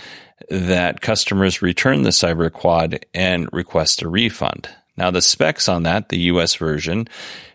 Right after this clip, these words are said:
uh, was for kids over the age of eight. Top speed was ten miles per hour, which is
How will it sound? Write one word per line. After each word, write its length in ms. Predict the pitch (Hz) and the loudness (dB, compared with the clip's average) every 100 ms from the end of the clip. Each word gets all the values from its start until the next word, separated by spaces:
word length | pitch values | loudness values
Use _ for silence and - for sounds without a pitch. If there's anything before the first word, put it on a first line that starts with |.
| - - | -12 -4
uh, 340 | 90 85 87 - | 0 2 0 2
was 240 | 98 90 | 2 2
for 240 | - 95 | 2 0
kids 400 | 90 123 131 131 - | 2 2 2 0 2
over 200 | 110 107 | 2 4
the 240 | 117 98 | 2 2
age 140 | 98 117 | 2 0
of 160 | 131 - | -2 -2
eight. 380 | 92 90 - - - _ _ _ | 0 0 -2 -8 -16 _ _ _
Top 260 | - 95 - | -2 0 0
speed 520 | - 110 101 107 113 - | -2 2 2 2 0 0
was 280 | 92 82 | 2 2
ten 540 | - - 127 131 135 - | -2 -2 2 4 2 0
miles 580 | 107 95 92 98 98 - | 0 2 2 2 0 -2
per 220 | - 82 | -2 0
hour, 440 | 80 78 52 50 - - - - - _ _ _ - | 2 0 0 -4 -8 -20 -20 -20 -20 _ _ _ -10
which 220 | 92 - | -4 -2
is 240 | 120 - | -2 -4